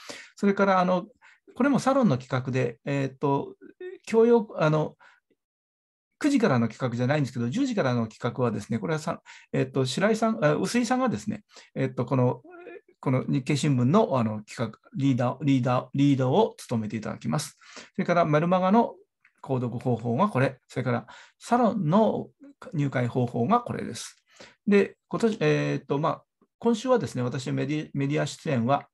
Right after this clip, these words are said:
えー、鈴木和之さんと水曜日に出てまいります。で、早速マーケットなんですけども、マーケットは、あの、先週一週間ではですね、ダウはマイナス、あとはプラスだったんですよね。あの、まあ、四月一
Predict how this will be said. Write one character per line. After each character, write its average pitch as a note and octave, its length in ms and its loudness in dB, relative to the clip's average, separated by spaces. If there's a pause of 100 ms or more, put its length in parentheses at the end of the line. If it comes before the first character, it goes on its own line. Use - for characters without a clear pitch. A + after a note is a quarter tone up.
(180)
え D#3 100 -6
ー、 - 40 -10
鈴 D3+ 200 -6
木 D#3+ 160 -12
和 D3 80 2
之 D3+ 260 -2
さ D3+ 120 0
ん C#3+ 80 -2
と - 200 -4
水 C3+ 180 -2
曜 B2+ 140 0
日 C#3+ 100 -2
に A#3 180 0 (140)
出 A#2+ 140 -4
て A2+ 80 -8
ま G#2+ 120 0
い A2 60 -10
り G#2 80 -10
ま G#2+ 140 -2
す。 - 180 -12 (600)
で、 G3+ 200 0 (160)
早 E3 120 -8
速 F#3+ 260 -6
マ G3 120 2
ー F#3 60 0
ケ F3 80 -4
ッ - 80 -4
ト B2+ 100 -4
な B2 100 2
ん A#2+ 60 2
で A#2 60 0
す A2 100 -8
け C3 60 -6
ど C3 80 -2
も、 F3 300 0
マ G3+ 100 0
ー A3+ 60 -6
ケ C4 60 -6
ッ - 40 -8
ト F#3+ 80 -2
は、 C#3 60 4
あ B2+ 40 2
の、 B2 320 0
先 G#3 220 0
週 A#3+ 220 -6
一 D3+ 100 -6
週 A#3+ 240 -4
間 D#3+ 200 0
で C3+ 60 0
は G#2+ 120 2
で G#2+ 100 -6
す G#2 100 -10
ね、 C#3 200 -4 (280)
ダ A3 140 2
ウ C#4+ 120 2
は D#3+ 100 4
マ A2+ 160 4
イ - 20 2
ナ B2 100 0
ス、 F#3 220 -6 (260)
あ A#3 120 -4
と C#4+ 100 0
は - 100 4
プ B2 120 -2
ラ A#2 100 2
ス A#2 100 -6
だ B2 80 2
っ B2 80 -6
た B2 120 -4
ん A#2+ 40 -4
で G2+ 80 -8
す - 120 -6
よ B2 60 0
ね。 C3+ 180 -4 (400)
あ C#3+ 120 2
の、 C#3+ 400 2 (160)
ま A#3 120 4
あ、 - 160 -4 (840)
四 B3 160 -2
月 G#3+ 200 2
一 B2 140 -2